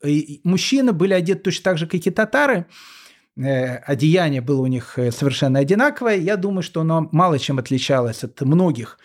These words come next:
одежд, которые тогда носили небогатые люди и в той же самой Турции, а богатые люди одевались, как и турки того времени, также. Э, а вот женщины, интересно, они,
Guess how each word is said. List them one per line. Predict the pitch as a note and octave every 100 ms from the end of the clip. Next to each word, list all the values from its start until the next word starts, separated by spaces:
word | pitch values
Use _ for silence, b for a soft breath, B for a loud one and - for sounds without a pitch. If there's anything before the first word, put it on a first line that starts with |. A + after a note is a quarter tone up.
| b b
одежд, | D3 C3+ F3+ -
которые | B2 C#3 A#2+
тогда | C#3 C3 C#3
носили | A#2+ A#2+ D3 A2+ G#2 -
небогатые | C#3+ D#3+ F3 D#3 - B2+
люди | C#3+ A#2+ A#2
и | A2
в |
той | - D#3
же |
самой | - A#2 B2+
Турции, | C3+ C#4+ D#4 - D#3+ - B B B B
а | C#3
богатые | C#3 E3+ G3+ D3+ C3
люди | C3 A#2+
одевались, | C3 C#3 C#3+ A2+ -
как | B2+ -
и | C3
турки | - F3 - A#2+
того | C3+ C3
времени, | B2+ B2+ A2+
также. | A#2+ B3+ C#4 A3+ A3+ B B B B B B B B
Э, | D#3 D#3 D#3
а | F3
вот | G3+
женщины, | F3+ C#4 A#3+ A3 G#3+
интересно, | E3 A3 A3+ E3 D#3
они, | C#3+ F3 G3